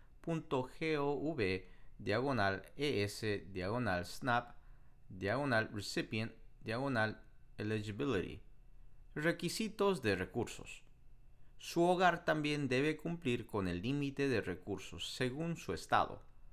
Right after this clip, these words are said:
Los recursos son cosas que posee, como efectivo o dinero en una cuenta bancaria. Los límites varían según el estado y el tamaño del hogar, y pueden cambiar cada año.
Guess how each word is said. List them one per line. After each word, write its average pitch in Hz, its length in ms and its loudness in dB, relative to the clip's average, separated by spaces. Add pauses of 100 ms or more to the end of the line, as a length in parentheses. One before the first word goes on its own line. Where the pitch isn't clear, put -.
(460)
Los 165 220 2
recursos 170 640 0
son 185 260 -2 (240)
cosas 120 400 0
que 104 100 -2
posee, - 640 -2 (560)
como 92 240 0
efectivo 120 680 0
o 98 140 2
dinero 135 560 2
en 104 160 2
una 147 260 0
cuenta 104 320 0
bancaria. - 560 0 (800)
Los 147 260 4
límites 180 580 2
varían 113 560 4
según 147 560 0
el 110 140 2
estado 117 580 2
y 101 120 2
el 90 100 0
tamaño 92 520 0
del 104 180 2
hogar, 104 340 2 (600)
y 175 120 2
pueden 208 380 4
cambiar 107 560 4
cada 82 280 2
año. 90 240 -2